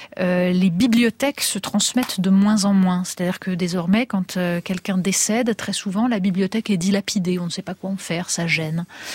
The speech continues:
Et je me suis souvent fait la réflexion, que va-t-il se passer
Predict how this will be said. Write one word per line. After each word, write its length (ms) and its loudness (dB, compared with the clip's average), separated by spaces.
Et 80 4
je 100 6
me 60 4
suis 120 -2
souvent 220 -2
fait 140 -2
la 100 2
réflexion, 560 -4
que 120 0
va-t-il 380 0
se 180 -2
passer 560 0